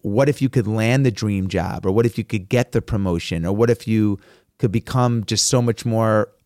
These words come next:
interesting through your experiences? And I just, so I flipped that model upside down and I focused on building my life resume. And the premise around it is simple. The more you experience, the more you have to offer. The more you have to offer other people, the more you have to offer yourself.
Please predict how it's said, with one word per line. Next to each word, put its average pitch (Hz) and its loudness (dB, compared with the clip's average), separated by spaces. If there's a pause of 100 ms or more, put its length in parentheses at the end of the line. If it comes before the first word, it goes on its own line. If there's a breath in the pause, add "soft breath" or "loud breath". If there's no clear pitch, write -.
(120)
interesting 147 0
through 120 0
your 107 2
experiences? 110 -4 (300 soft breath)
And 117 0
I 117 2
just, - -4
so 123 0
I 117 2
flipped - -2
that 123 2
model 120 2
upside 113 0
down 98 0
and 104 -2
I 95 0
focused 107 -2
on 104 -2
building 101 -2
my 101 0
life 107 0
resume. 90 -4
And 92 -4
the 95 -6
premise 139 0
around 98 -2
it 92 -4
is 95 -4
simple. 131 -6 (460 soft breath)
The 110 -4
more 113 2
you 131 6
experience, 98 -2 (200)
the 98 -4
more 98 -2
you 101 0
have - -6
to 113 -2
offer. - -4 (360)
The 92 -8
more 101 0
you 101 2
have 95 -4
to 98 0
offer 90 -2
other 87 -4
people, 143 0
the 110 -6
more 95 -4
you 90 -2
have 85 -6
to 67 -4
offer 87 -4
yourself. 135 -2